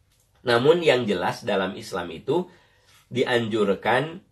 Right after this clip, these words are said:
eh, untuk saling memberi hadiah. Tahadau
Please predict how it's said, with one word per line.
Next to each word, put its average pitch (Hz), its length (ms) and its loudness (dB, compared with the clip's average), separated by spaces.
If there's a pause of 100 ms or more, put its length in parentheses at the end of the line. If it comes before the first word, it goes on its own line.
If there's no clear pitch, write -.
(500)
eh, 104 1120 4 (120)
untuk 104 400 -2
saling 123 320 -2
memberi 95 380 -2
hadiah. 82 680 -16
Tahadau 107 800 0